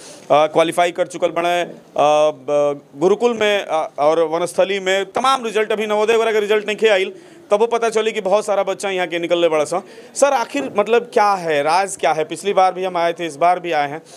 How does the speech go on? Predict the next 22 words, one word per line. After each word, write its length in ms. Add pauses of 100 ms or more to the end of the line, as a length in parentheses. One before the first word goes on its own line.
(560)
क्या 180
पढ़ाते 420
हैं 80
और 120
कैसे 240
पढ़ाते 380
हैं 100
ताकि 240
ये 80
बच्चे, 480 (320)
और 180
आज 220
से 140
ही 160
ये 160
आईएएस 360
बनने 240
का 80
सपना 280
लेके 200
बैठे 240
हैं? 140